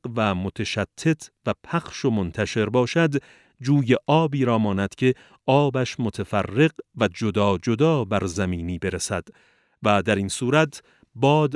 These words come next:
آن را خشک می‌کند و زمین آن را می‌خورد و به خود می‌گیرد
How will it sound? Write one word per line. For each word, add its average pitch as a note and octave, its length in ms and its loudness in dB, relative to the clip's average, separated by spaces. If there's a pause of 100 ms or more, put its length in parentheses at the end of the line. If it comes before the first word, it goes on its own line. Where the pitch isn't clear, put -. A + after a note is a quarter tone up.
(120)
آن C3 200 2
را A#2 160 2
خشک C#3 540 -2
می‌کند C#3+ 560 0 (300)
و A2 120 2
زمین G#2+ 520 2 (100)
آن A#2+ 220 2
را G#2 180 2
می‌خورد C3 880 0
و - 60 2
به G#2+ 140 -2
خود - 340 -4
می‌گیرد F2+ 520 -4